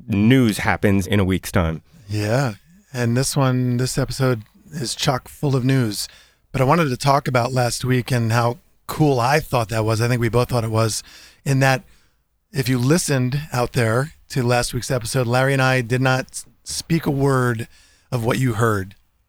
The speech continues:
Speaker 2: right?
Speaker 1: Right. Courtesy of, uh,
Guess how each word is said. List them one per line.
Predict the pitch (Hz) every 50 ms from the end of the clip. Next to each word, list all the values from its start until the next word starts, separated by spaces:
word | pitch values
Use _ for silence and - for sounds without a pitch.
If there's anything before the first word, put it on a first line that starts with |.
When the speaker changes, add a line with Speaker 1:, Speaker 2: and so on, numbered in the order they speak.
| _ _ _ _ _ _ _ _ _ -
Speaker 2:
right? | 123 123 131 185 226 - _ _ _ _ _ _ _ _ _ 165
Speaker 1:
Right. | 156 - 95 85 - - - -
Courtesy | - 113 107 104 104 - - 95 92
of, | 90 87 85 85 92
uh, | 87 85 85 82